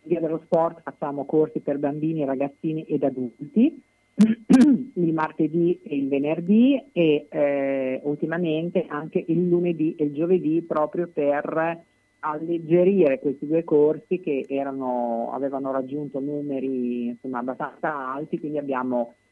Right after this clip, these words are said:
eh, deciso di, eh, aprire altre due serate dalle sedici e quarantacinque alle diciassette e quarantacinque, il lunedì e il giovedì. Quindi tutte le sere noi siamo in palestra, il sabato pomeriggio,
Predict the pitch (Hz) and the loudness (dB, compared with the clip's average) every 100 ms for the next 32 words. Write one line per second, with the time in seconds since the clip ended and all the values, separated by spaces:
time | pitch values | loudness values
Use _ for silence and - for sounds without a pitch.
0 | _ - 143 131 131 139 160 - 147 143 | _ -4 -2 0 -2 -2 -6 -2 -2 0
1 | 160 147 135 135 - 156 139 135 131 127 | -2 -4 -6 -8 -10 -12 -10 -8 -8 -8
2 | 127 - 147 175 165 151 131 127 147 151 | -8 -10 -6 -2 0 0 0 -4 -2 -2
3 | 151 127 123 131 - 170 156 135 135 - | -2 -6 -6 -8 -2 0 0 -2 -4 0
4 | 180 196 _ _ _ _ _ - 170 135 | 0 0 _ _ _ _ _ -4 -2 -2
5 | 131 170 156 160 - 143 139 139 - 151 | -2 -2 0 -2 -4 -6 -6 -10 -10 -8
6 | 147 135 131 - 135 147 147 139 135 151 | -6 -6 -6 -10 -8 -6 -6 -6 -6 -4
7 | 226 - 135 127 131 160 - 175 175 165 | -6 -6 -6 -6 -4 -4 -2 -2 -2 -2
8 | 156 127 131 - 135 123 123 120 107 110 | -2 -2 -2 -2 -2 0 -2 -2 -4 -8
9 | _ _ _ 175 135 127 233 233 175 165 | _ _ _ -2 0 0 0 2 0 0
10 | - 185 170 156 147 - 135 139 135 143 | 2 2 2 -2 -6 -4 -4 -4 -2 -2
11 | 131 131 127 - 180 196 - 131 127 151 | 0 -4 -6 -2 0 -2 -4 -6 -4 -4
12 | 151 143 139 143 139 139 147 151 139 143 | -4 -8 -8 -6 -4 -4 -4 -6 -6 -4
13 | 135 | -4